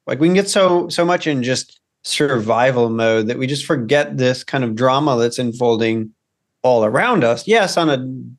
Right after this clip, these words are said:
different plane of being, but it is nonetheless just as real. And so I think that spiritual amnesia is really important.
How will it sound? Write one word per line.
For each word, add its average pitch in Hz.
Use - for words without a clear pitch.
different 156
plane 143
of 113
being, 151
but 123
it 135
is 127
nonetheless 131
just 131
as 117
real. 123
And 143
so 143
I 147
think 160
that 135
spiritual 143
amnesia 120
is 123
really 120
important. 113